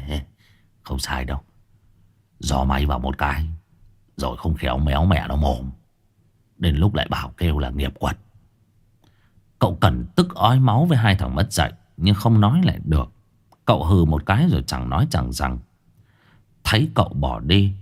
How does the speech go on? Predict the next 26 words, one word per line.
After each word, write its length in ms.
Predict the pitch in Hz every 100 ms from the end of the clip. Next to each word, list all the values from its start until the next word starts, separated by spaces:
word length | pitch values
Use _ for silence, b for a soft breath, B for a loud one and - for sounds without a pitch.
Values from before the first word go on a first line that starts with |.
| -
Hải 280 | - - 71
Nghẹo 300 | 62 78 65
lại 140 | 67 69
cười 180 | - 73
khành 240 | 65 73
khạch 300 | 64 - 69
gọi 260 | - 71 64
với. 340 | 64 90 113 160 - _ _ _
"Cậu 120 | - 57
đi 120 | 80
đâu 160 | 76
đấy?" 380 | 76 76 98 65 - _ _ _ _ _ _ _ _
"Thì 100 | 90
lại 160 | 101 82
dội 240 | 107 90
đấy." 280 | 101 131 - - _ _ _ _ _ _ _ b b b _
Cậu 320 | - 110 71 -
ngoái 360 | 95 104 123 208
lại 280 | 151 90 82
dậm 300 | 107 71 80
chân 260 | 135 135
bành 220 | 95 71
bạch 180 | 71 71 -
rồi 200 | 71 69
rít 220 | 127 202
lên. 300 | 117 120 113